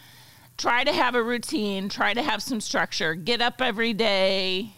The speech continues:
eat your breakfast, get your coffee, get your shower, get dressed, <laughs> and then, you know, go to work for the day, do the things. So staying in that routine will also help you get out of that rut and that negative thinking,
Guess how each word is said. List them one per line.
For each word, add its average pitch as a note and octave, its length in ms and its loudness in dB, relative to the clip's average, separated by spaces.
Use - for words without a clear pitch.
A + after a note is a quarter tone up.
eat - 240 -6
your G#3+ 120 0
breakfast, F#3+ 580 -2
get G#3 220 -6
your A3+ 80 -4
coffee, F#3+ 440 0
get G3 260 -6
your G3 80 -4
shower, F#3 520 4
get F3+ 420 -4
dressed, F#3+ 1000 2
<laughs> - 1500 0
and A#3 240 4
then, G#3+ 280 4
you A3 200 0
know, G3 140 2
go G#3+ 160 4
to G#3 80 2
work G3 280 0
for G3 140 -4
the F3+ 140 -4
day, E3+ 240 -2
do G3 160 -2
the F#3 140 -6
things. F3+ 280 -6
So F#3+ 320 0
staying C#4 400 0
in C4+ 100 0
that A#3 200 2
routine A3 500 -2
will G#3 80 0
also G3+ 440 2
help G3 240 0
you F#3+ 80 -6
get G3 200 -4
out F#3 180 2
of E3+ 80 -4
that E3+ 220 -2
rut E3+ 420 0
and F3+ 200 -6
that D3+ 180 -2
negative F3 440 -6
thinking, E3+ 800 -8